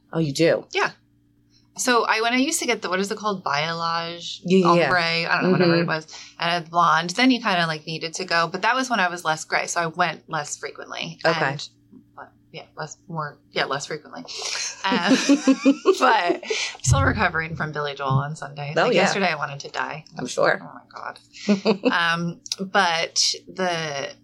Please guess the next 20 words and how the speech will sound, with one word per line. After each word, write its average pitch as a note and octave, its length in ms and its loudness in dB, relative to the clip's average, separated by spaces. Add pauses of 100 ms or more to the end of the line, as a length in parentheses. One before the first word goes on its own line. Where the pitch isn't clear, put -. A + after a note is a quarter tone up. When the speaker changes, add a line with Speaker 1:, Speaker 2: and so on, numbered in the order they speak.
Speaker 2:
oh, A#3 60 4
yeah. E3+ 220 0
So G3 180 2
I G3 140 4
was G3+ 140 0
looking D4+ 240 0
at A#3 120 -2
her G3+ 100 2
doing G3+ 240 -2
my E3 100 -2
roots, G3 400 -6
and G3 80 -4
I G3+ 60 -2
was B3 140 -6
like, D4 180 -6
"I A4+ 180 0
could A#4 140 -8
do - 140 -8 (120)
that, - 300 -2 (100)
right?" G#3 300 -2